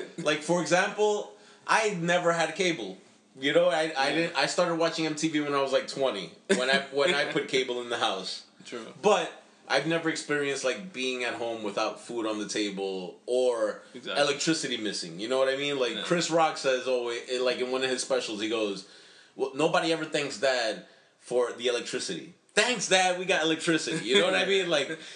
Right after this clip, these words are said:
Speaker 2: you know, you know, at the end of the day, you know, like, we, we, all the essentials, we always had it. You know what I mean? We always had
Speaker 1: Mm-hmm.
Speaker 2: clothes on our back. You know, we went to school and, you know, there was electricity in the house. We never,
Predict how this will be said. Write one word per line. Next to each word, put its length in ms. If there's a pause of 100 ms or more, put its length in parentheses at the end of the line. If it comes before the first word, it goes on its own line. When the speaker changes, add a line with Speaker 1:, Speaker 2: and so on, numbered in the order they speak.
Speaker 2:
you 140
know, 100 (460)
you 120
know, 160
at 180
the 100
end 100
of 100
the 60
day, 560 (1080)
you 160
know, 160
like, 240
we, 420
we, 300
all 180
the 120
essentials, 440
we 100
always 280
had 220
it. 180
You 120
know 100
what 80
I 60
mean? 140
We 60
always 240
had 140
Speaker 1:
Mm-hmm. 80
Speaker 2:
clothes 220
on 100
our 100
back. 380
You 60
know, 80
we 120
went 220
to 100
school 840
and, 500 (380)
you 120
know, 160 (160)
there 120
was 140
electricity 520
in 80
the 80
house. 360 (580)
We 420
never, 680